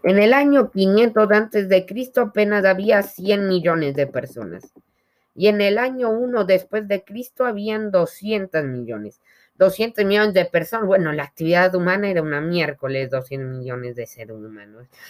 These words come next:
O sea, esto es ni siquiera un tercio de la población, es un tercio de la población de China actualmente que vivía en el mundo en esa época.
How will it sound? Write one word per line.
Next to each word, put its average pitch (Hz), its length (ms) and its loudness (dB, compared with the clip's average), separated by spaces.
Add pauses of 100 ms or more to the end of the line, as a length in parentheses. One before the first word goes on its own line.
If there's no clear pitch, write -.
(160)
O 160 120 0
sea, 202 280 2 (320)
esto 247 340 4
es 233 200 4
ni 226 180 0
siquiera 214 440 -2
un 190 160 0
tercio 214 380 2
de 196 40 4
la 175 220 0
población, 165 640 -4
es 180 180 -6
un 180 160 -4
tercio 190 300 0
de 175 60 2
la 151 160 -2
población 156 460 -4
de 151 140 -2
China - 280 -8
actualmente 151 540 -4
que 147 120 -8
vivía 143 180 -4
en 147 120 -6
el 143 100 -6
mundo 147 280 -8 (360)
en 135 140 -6
esa 127 200 -8
época. - 380 -14